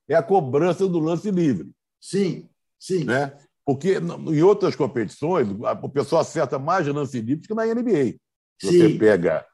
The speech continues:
Speaker 1: até o campeonato aqui da N B A, daqui brasileiro, da N-, N B B, né?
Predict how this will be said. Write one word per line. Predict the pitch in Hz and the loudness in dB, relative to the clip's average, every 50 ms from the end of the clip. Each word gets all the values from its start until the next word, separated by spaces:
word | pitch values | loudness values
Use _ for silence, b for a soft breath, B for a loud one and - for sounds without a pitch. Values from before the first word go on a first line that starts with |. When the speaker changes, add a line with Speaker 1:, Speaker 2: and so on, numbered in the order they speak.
| _ _ | _ _
Speaker 1:
até | - - - 180 | -8 -2 2 6
o | 202 208 165 | 6 6 6
campeonato | - 175 160 - 143 117 110 135 135 127 - | 4 0 0 2 2 2 4 2 2 2 0
aqui | 104 - - 113 101 82 - - _ _ - | -2 -4 -2 -2 -2 -2 -2 -6 _ _ -4
da | 101 110 | 0 0
N | 117 113 104 | 0 2 0
B | 92 95 104 107 82 85 82 78 _ _ _ - | 0 -2 -2 -2 -4 -6 -12 -16 _ _ _ -8
A, | 90 | -6
daqui | 90 - - | -6 -2 0
brasileiro, | 98 104 101 92 90 87 113 143 147 104 | 2 2 2 2 2 2 4 4 4 4
da | 92 95 | 2 2
N-, | 98 92 80 - _ _ _ _ | 0 0 -2 -6 _ _ _ _
N | - 95 101 101 | -6 -4 -2 -2
B | 87 85 80 76 | -2 -2 -2 0
B, | 85 120 165 170 - - - _ _ - | 2 2 4 4 2 0 -4 _ _ -12
né? | 90 101 123 139 135 | -8 -6 -6 -6 -8